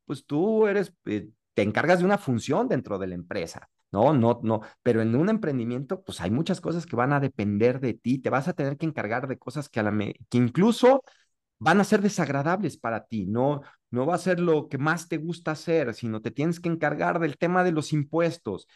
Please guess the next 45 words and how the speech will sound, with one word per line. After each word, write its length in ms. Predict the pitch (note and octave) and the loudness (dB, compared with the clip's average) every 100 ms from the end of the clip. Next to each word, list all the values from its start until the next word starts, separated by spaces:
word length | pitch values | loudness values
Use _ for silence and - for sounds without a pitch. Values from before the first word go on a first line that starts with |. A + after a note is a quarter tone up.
| _ - | _ -4
y 120 | C3 | 0
te 140 | C3 | 0
tienes 300 | C3 E3 F#3 | 0 -2 0
que 80 | F#3+ | -2
encargar 500 | F3 E3 D3+ D#3 F3 | -2 -2 0 0 0
de 100 | D#3+ | 0
dar 220 | D3+ E3 | 0 0
de 100 | D#3+ | 0
alta 220 | D#3+ E3 | -2 -2
la 100 | E3 | -4
empresa 600 | C#3 C#3 D#3 E3 F3 E3 D3 | -4 -4 -4 -4 -2 -2 -2
en 300 | C#3+ D3 C#3+ | -2 -4 -2
tal 260 | D3+ E3 | -2 -2
cosa 580 | - F3 E3+ E3 A2 - _ _ - | -4 -4 -4 -4 -6 -6 _ _ -8
y 160 | A2+ | -2
ese 200 | A#2+ C3+ | -2 -4
tipo 320 | E3 E3+ F#3+ D#3+ | -6 -4 0 0
de 120 | C3+ | 0
cosas 300 | E3+ D#3+ B2 | -4 -4 -6
administrativas 520 | A#2 A#2 B2+ D3+ D#3 | -8 -8 -6 -4 -2
a 60 | B2 | -4
lo 80 | |
mejor 260 | B2+ B2+ F#3 | -4 -4 0
no 120 | A#3 | 2
es 60 | B3 | 4
lo 100 | A#3+ | 2
tuyo, 400 | - C#4+ A#3 C#3 | 0 0 0 0
no 100 | F#3+ | -2
es 120 | G#3+ | -4
tu 100 | - | -10
hit 320 | - C4 C4+ _ _ _ | -6 -6 -6 _ _ _
y 120 | A2+ | -8
te 100 | A2+ | -4
vas 160 | G#2 C3 | -4 -4
a 60 | G3+ | -8
tener 280 | E3 F3+ | -6 -6
que 100 | F3+ | -4
encargar 440 | G#3 F3 C#3 D3+ E3 | -6 -6 -4 -4 -2
de 240 | E3+ F3+ | 0 0
eso. 300 | G#3 - G2 - _ _ | -2 -2 -6 -6 _ _
Y 100 | B2+ | 2
entonces 520 | B2+ D#3+ F3 F3 E3 | 2 0 -2 -2 0
ahí 200 | D3+ D#3+ | 0 2
es 100 | D3 | 2
donde 340 | C#3+ C3+ B2+ | 0 0 -2